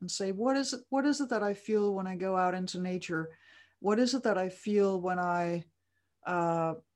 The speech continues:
meditate and kinda lose myself? What, what is it that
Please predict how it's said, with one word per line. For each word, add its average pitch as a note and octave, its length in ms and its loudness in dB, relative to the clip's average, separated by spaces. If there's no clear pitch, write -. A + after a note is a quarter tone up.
meditate F#3 640 -2
and E3+ 140 -8
kinda F3+ 260 -4
lose F3+ 300 -2
myself? - 640 -6
What, G#3+ 300 0
what A3+ 160 0
is A#3 300 2
it G#3+ 140 4
that F3+ 360 0